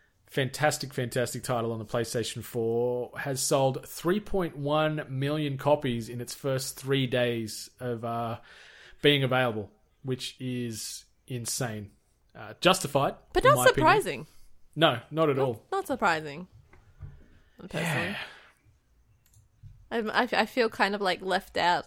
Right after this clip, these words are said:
Speaker 2: of, uh, three point one million people in the, uh, w-, the world of, uh, not playing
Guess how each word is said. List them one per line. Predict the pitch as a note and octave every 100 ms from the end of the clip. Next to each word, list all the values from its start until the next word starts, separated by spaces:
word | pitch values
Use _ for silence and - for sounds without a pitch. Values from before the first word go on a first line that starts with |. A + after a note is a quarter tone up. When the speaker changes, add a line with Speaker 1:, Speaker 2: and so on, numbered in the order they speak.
| -
Speaker 2:
of, | F3+ F3+
uh, | E3+ E3 E3+
three | - F3+
point | - G#3 E3+ E3
one | E3+ F3
million | E3 F3 E3+
people | - F#3+ G#3 F3 E3
in | E3+
the, | E3+ E3
uh, | D#3+ D#3+
w-, | F3 F3+ _ A#3
the | F3+
world | E3+ F3 G3 G#3+
of, | F3+
uh, | F3+ F3 F3+
not | A3+ -
playing | - D4